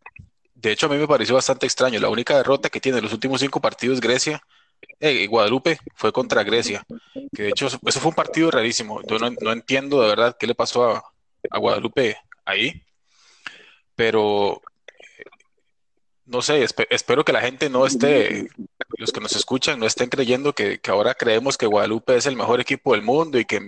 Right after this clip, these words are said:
debería ser campeón. O... no, no. Pre-, ya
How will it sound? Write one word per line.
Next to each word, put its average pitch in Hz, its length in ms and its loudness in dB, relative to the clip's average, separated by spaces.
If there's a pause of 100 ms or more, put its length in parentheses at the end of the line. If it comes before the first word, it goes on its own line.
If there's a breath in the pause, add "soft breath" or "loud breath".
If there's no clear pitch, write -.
debería 104 320 0
ser 135 160 -4
campeón. 131 500 2
O... 113 160 -4 (680 loud breath)
no, 117 120 -4
no. 131 220 0 (420 soft breath)
Pre-, 107 400 2 (240)
ya 110 500 2